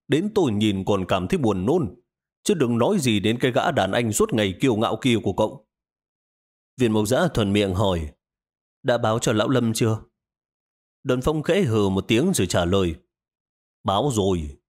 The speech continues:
anh ta chỉ muốn quay về ngay lập tức. Tôi bảo anh ta không cần sốt ruột. Dù sao thứ này cũng đã ở trong số năm mươi tư, không cần phải vội vàng làm gì." Viên Mộc Dã cười, "Ha,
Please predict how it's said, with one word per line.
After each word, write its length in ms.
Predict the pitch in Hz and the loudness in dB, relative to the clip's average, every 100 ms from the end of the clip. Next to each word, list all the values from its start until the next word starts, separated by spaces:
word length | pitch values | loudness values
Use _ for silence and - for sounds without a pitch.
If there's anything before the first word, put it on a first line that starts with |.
| _ _ | _ _
anh 180 | 117 104 | -4 0
ta 180 | 104 95 | 0 0
chỉ 140 | 101 | -2
muốn 240 | 92 123 185 | 0 -2 0
quay 180 | 147 117 | -2 0
về 200 | 104 95 | 0 0
ngay 140 | 117 | 0
lập 120 | 131 156 | 0 -2
tức. 100 | 214 - _ _ _ _ _ - | -4 -6 _ _ _ _ _ -2
Tôi 140 | 120 | 0
bảo 180 | 104 92 | 2 0
anh 160 | 107 110 | 0 0
ta 140 | 113 | -2
không 240 | - 147 | 0 -2
cần 140 | 127 113 | 0 0
sốt 180 | 180 185 | -2 0
ruột. 160 | 117 - - _ _ _ _ | 0 -2 -14 _ _ _ _
Dù 220 | 117 131 139 | -2 0 0
sao 200 | 151 156 | -2 0
thứ 160 | 147 220 | 0 0
này 160 | 131 92 | 0 0
cũng 220 | 156 165 | -2 0
đã 80 | 107 | 0
ở 220 | 113 95 | 0 0
trong 220 | - 110 | 0 0
số 140 | 110 117 | 0 0
năm 140 | 135 | 0
mươi 100 | 113 | 0
tư, 180 | 123 123 87 _ - | 0 0 -2 _ -4
không 240 | 123 113 | -2 0
cần 200 | 110 98 | 0 0
phải 120 | 98 | -2
vội 200 | 95 113 | 0 0
vàng 180 | 101 98 | 0 0
làm 180 | 101 98 | 0 0
gì." 320 | 110 92 73 _ _ _ _ _ _ _ _ _ _ | 0 -2 -8 _ _ _ _ _ _ _ _ _ _
Viên 200 | 107 113 | -2 0
Mộc 140 | 104 98 | 2 2
Dã 180 | 123 165 - | 0 0 0
cười, 380 | 104 85 78 - _ _ _ _ _ _ | 0 0 -4 -14 _ _ _ _ _ _
"Ha, 360 | - 101 - | -2 -2 -4